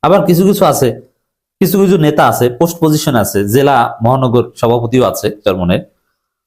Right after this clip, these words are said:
যারা ভয়ানকভাবে চরমনাই জামাতের বিরুদ্ধে লেগেছে। কেন? কারণ তিনি যে এলাকা, ওই আসনে পৃথিবী উল্টে গেলেও জোটের নমিনেশন তিনি পাবেন না।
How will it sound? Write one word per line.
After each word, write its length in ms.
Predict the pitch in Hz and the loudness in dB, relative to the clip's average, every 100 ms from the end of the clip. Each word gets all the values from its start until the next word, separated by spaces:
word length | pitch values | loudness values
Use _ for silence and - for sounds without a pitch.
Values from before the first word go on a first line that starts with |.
| _ | _
যারা 480 | 110 139 170 135 - - - - _ | 2 4 4 0 -4 -8 -8 -10 _
ভয়ানকভাবে 540 | 113 151 165 180 160 143 | 0 2 2 0 0 0
চরমনাই 540 | - 131 127 120 - | 0 0 0 -2 -2
জামাতের 320 | 117 131 120 | -2 0 0
বিরুদ্ধে 240 | 107 110 107 | -2 0 0
লেগেছে। 320 | 95 87 - | 0 0 -2
কেন? 220 | 143 156 233 - _ _ _ _ _ _ _ | -2 -2 -4 -10 _ _ _ _ _ _ _
কারণ 280 | - 139 147 | -4 -2 0
তিনি 240 | 170 185 170 | 0 2 4
যে 140 | 175 | 4
এলাকা, 400 | 160 165 143 - | 4 2 0 0
ওই 160 | 123 165 | 2 2
আসনে 480 | 156 151 135 113 - _ _ | 2 0 -2 -2 -6 _ _
পৃথিবী 300 | 165 160 175 | 0 2 2
উল্টে 320 | 170 175 180 | 4 2 2
গেলেও 280 | 175 185 190 | 2 4 2
জোটের 240 | 151 151 | 2 2
নমিনেশন 480 | 156 139 135 135 160 | 0 0 0 0 0
তিনি 160 | 156 135 | -2 -2
পাবেন 300 | 127 98 85 | -2 -2 -6
না। 180 | 78 | -10